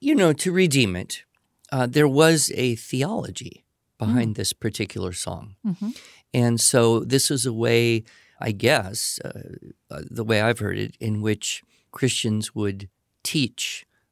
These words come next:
Speaker 1: th-, certain things theologically to their children.
Speaker 2: Mm-hmm.
Speaker 1: So the partridge in a pear tree represented, of course, on Christmas Day,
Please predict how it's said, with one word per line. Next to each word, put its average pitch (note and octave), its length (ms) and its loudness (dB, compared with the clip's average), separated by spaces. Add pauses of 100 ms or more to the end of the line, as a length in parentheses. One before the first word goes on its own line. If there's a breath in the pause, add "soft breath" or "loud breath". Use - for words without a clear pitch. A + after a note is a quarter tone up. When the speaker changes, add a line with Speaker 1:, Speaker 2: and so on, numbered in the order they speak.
(100)
Speaker 1:
th-, A2+ 420 -14
certain G#2 360 -6
things G#2 720 -2
theologically G#2 760 -4
to F#2+ 360 -8
their G2 180 -10
children. G2+ 600 -6
Speaker 2:
Mm-hmm. F3+ 240 -4 (320 loud breath)
Speaker 1:
So B2+ 560 2 (100)
the A2+ 140 -4
partridge A2+ 800 -2
in A2+ 120 -4
a G2+ 80 -4
pear - 280 -6
tree G2 400 -8
represented, G2 800 -6 (1300)
of - 120 -20
course, G2+ 280 -8
on G#2 100 -6
Christmas - 460 -10
Day, F#2+ 340 -12